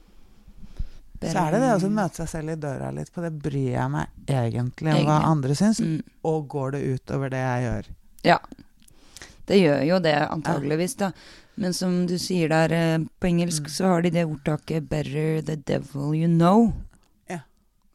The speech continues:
Speaker 1: Og det er jo det det handler om i disse
Speaker 2: Mm.
Speaker 1: tingene her.
Speaker 2: Mm.
Speaker 1: Eh, med aksept
Speaker 2: Ja, ikke sant?
Speaker 1: hele tiden.
Speaker 2: Mm.
Speaker 1: I det,
Speaker 2: Mm.
Speaker 1: jeg er ikke perfekt.
Speaker 2: Mm.
Speaker 1: Får ikke til å ikke bry meg.
Speaker 2: Mm.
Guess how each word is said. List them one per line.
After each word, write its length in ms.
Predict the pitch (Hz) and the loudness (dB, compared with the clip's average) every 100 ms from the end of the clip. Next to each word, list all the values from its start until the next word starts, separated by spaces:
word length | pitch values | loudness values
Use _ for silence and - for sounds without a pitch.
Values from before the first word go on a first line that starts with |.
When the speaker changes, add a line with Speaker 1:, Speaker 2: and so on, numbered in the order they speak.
| - | -10
Speaker 1:
Og 100 | 175 | -2
det 100 | 180 | 2
er 200 | 170 175 | 4 4
jo 60 | |
det 160 | 175 165 | 4 4
det 80 | 175 | 4
handler 300 | 185 175 156 | 2 2 2
om 140 | 156 170 | 2 0
i 80 | |
disse 280 | 170 180 170 | 0 -2 -2
Speaker 2:
Mm. 60 | 160 | -6
Speaker 1:
tingene 320 | 170 160 170 | -2 -2 0
her. 240 | 160 160 165 | 0 0 -2
Speaker 2:
Mm. 160 | 180 160 - - - _ - | -6 -16 -20 -20 -20 _ -12
Speaker 1:
Eh, 880 | 254 175 170 185 196 196 202 208 214 | -6 -2 0 0 -2 -2 -2 -4 -2
med 180 | - 185 | 2 2
aksept 920 | 180 - - 190 - - - - - - - | 0 -2 -2 -2 -6 -16 -10 -8 -8 -10 -2
Speaker 2:
Ja, 180 | 190 175 _ - | -2 -2 _ -8
ikke 140 | 180 | -6
sant? 340 | - 190 175 - - _ | 2 2 2 -12 -20 _
Speaker 1:
hele 240 | - 180 151 | 2 4 4
tiden. 400 | 170 151 180 165 | 2 2 2 0
Speaker 2:
Mm. 300 | 196 190 160 170 - - | 0 0 -2 -8 -18 -4
Speaker 1:
I 100 | 156 | 0
det, 120 | 165 | 2
Speaker 2:
Mm. 100 | 180 - - | 2 -2 -4
Speaker 1:
jeg 140 | 165 170 139 | 0 2 2
er 60 | 143 | 0
ikke 120 | 160 | -4
perfekt. 520 | 165 156 175 - - - _ _ - - | -4 -2 -4 -6 -14 -20 _ _ -20 -2
Speaker 2:
Mm. 320 | 220 190 160 - | 2 2 0 -4
Speaker 1:
Får 120 | 160 | -4
ikke 140 | - - | -4 -6
til 120 | 160 | -4
å 40 | 139 | -4
ikke 200 | - 143 | -4 -2
bry 160 | 143 | -2
meg. 180 | 135 147 _ _ _ _ _ _ _ _ - - - - | -2 -4 _ _ _ _ _ _ _ _ -20 -20 -20 -10
Speaker 2:
Mm. 180 | 165 | -8